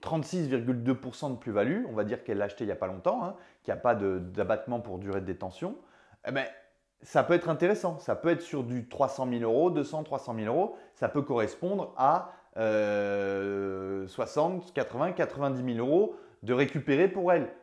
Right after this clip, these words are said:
Donc, si vous êtes au courant de ça, vous pouvez peut-être être encore plus agressif sur la négociation. Voilà, voilà. Donc, même chose pour les personnes qui bénéficient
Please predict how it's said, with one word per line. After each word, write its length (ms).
Donc, 260
si 160
vous 160
êtes 140
au 60
courant 280
de 60
ça, 460
vous 120
pouvez 200
peut-être 260
être 140
encore 380
plus 460
agressif 400
sur 120
la 60
négociation. 460
Voilà, 260
voilà. 320
Donc, 120
même 160
chose 380
pour 340
les 80
personnes 480
qui 160
bénéficient 600